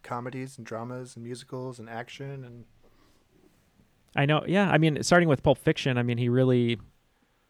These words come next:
Speaker 2: uh, y-, like, uh, like it's been said already, he reinvigorated his career, and then it kinda went a little bit down again, and then he reinvigorated it a little bit more.
Speaker 1: Sure.
Speaker 2: Um, I mean, you had the whole, uh, Battlefield Earth debacle, but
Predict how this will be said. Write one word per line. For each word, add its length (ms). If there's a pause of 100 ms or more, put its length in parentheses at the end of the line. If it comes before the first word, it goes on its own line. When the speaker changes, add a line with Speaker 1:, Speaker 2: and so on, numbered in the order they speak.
(380)
Speaker 2:
uh, 100
y-, 160
like, 220
uh, 200
like 200
it's 220
been 180
said 220
already, 280
he 140
reinvigorated 580
his 140
career, 320
and 80
then 80
it 80
kinda 160
went 220 (360)
a 40
little 160
bit 120
down 280
again, 320
and 80
then 80
he 100
reinvigorated 640
it 120
a 80
little 180
bit 140
more. 500 (480)
Speaker 1:
Sure. 160
Speaker 2:
Um, 540 (1700)
I 60
mean, 180
you 120
had 160
the 120
whole, 360
uh, 240
Battlefield 520
Earth 200
debacle, 420
but 220